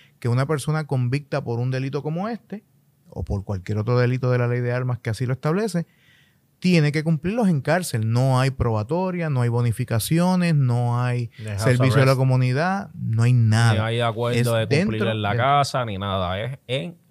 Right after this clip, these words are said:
Speaker 3: la, ¿verdad? Dentro de las cuatro paredes. Pero me resulta impo-, eh, importante porque tú sabes que el puertorriqueño, cuando se pone guapo, les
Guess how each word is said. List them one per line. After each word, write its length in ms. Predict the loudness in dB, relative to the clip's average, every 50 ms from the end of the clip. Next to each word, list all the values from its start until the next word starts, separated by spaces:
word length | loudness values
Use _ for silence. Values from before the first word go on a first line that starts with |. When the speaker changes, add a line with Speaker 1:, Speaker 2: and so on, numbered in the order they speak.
| -20 _
Speaker 3:
la, 380 | -10 -8 -6 -6 -6 -8 -8 -10
¿verdad? 240 | -8 -6 -4 -2 -2
Dentro 340 | -2 -4 -4 -4 -4 -4
de 60 | -4 -4
las 120 | -4 -6
cuatro 300 | -6 -6 -4 -4 -4 -4
paredes. 360 | -4 -4 -4 -4 -6 -8 -10 -14 _ _ -20 -20 _ _
Pero 160 | -4 -2 -2
me 100 | -2 -2
resulta 440 | -2 -4 -4 -4 -6 -8 -6 -6 -6
impo-, 300 | -6 -6 -6 -6 -4 -2
eh, 320 | -2 -2 -2 -2 -2 -4 -4 -4
importante 560 | -6 -4 -4 -4 -4 -4 -4 -6 -6 -6 -6
porque 220 | -6 -6 -6 -6
tú 100 | -6 -6
sabes 260 | -6 -6 -4 -4 -6 -8
que 220 | -8 -8 -8 -8 -6
el 220 | -6 -6 -6 -6
puertorriqueño, 960 | -4 -6 -6 -6 -4 -6 -6 -4 -4 -6 -6 -6 -6 -6 -4 -6 -6 -8 -10 -12 _ _ _ _ _ _ _ _ _
cuando 340 | -6 -4 -4 -2 -2 -4 -2
se 140 | -2 -2 -2
pone 220 | -2 -4 -4 -4
guapo, 560 | -4 -2 0 0 0 0 -2 -6 -10 -12 -14 -14
les 180 | -12 -10 -10